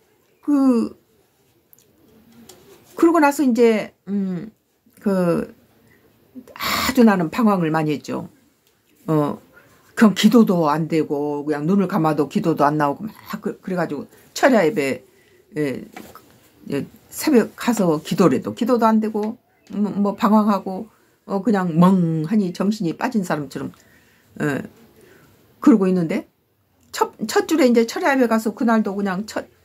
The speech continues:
첫 줄에 가서 앉아 있는데, 강대상 바로 밑에 줄에 앉아 있는데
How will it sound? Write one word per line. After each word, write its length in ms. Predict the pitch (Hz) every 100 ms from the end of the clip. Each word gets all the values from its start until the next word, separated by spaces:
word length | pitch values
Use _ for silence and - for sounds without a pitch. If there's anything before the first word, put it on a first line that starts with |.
| _ _
첫 200 | - 330
줄에 240 | 320 233 202
가서 220 | 185 175
앉아 320 | 156 196 202
있는데, 500 | 175 160 143 127 110 -
강대상 420 | - 214 220 190
바로 180 | 175 226
밑에 260 | 208 277 269
줄에 180 | 165
앉아 200 | 151 170 160
있는데 400 | 143 143 -